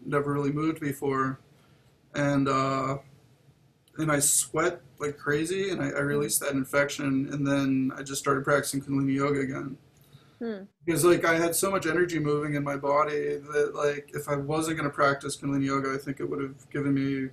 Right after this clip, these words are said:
Speaker 1: I mean, it honestly was a very neurotic time in my <laughs> life now that I look back at it. But I think it would have been worse. Um, you know, so it, it definitely brought me back. You know, so that gave me a different view of it, and, and, and, uh,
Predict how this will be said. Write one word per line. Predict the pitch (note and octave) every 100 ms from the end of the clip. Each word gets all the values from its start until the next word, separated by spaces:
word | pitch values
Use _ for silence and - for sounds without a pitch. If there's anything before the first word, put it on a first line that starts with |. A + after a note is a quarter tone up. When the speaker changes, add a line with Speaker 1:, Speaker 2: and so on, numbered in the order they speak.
| - -
Speaker 1:
I |
mean, | A3+ F3 F3+
it |
honestly | E3+ F3+ F#3+ F#3+ E3+
was | D#3+ F3 F3
a |
very | D#3 D#3+ D3+
neurotic | C#3+ D3+ D#3 D3+
time | - D#3+ E3
in | D3
my | D3
<laughs> |
life | D3+ - - - -
now | A#3
that | C4 -
I |
look | - - -
back | - A3 -
at | C#3+ D3+
it. | - - - - -
But | F3+
I | F3
think | A3
it | G3+
would | F#3
have |
been | F3 D3+
worse. | D#3+ F3 C#3 - - - _ - - - _ _ -
Um, | D#3 D#3 D3+ C#3+ C#3+ C3+ C3+ - - - _ -
you | D#3
know, | D3 C#3+
so | - D3+ D3 C#3+ C#3+ - - -
it, | - - C#3+ D3+ E3
it |
definitely | E3 E3+ E3+ D#3 D3
brought | C#3+ D3 C#3+
me | C#3+
back. | C#3 C#3+ C#3 C#3 C#3 - - _ _ _ _ _ _ _ _ _
You | D#3
know, | D3+
so | C#3+ G3
that | G#3
gave | G#3 G3
me | F#3+
a |
different | D#3+ F3 D#3 C#3
view | C#3 D3+
of | D3 C3+
it, | C3 C3+ - - - -
and, | - C#3 C#3
and, | C#3
and, | C#3 C3+ C3+ C#3
uh, | C#3 C#3 C#3 C#3+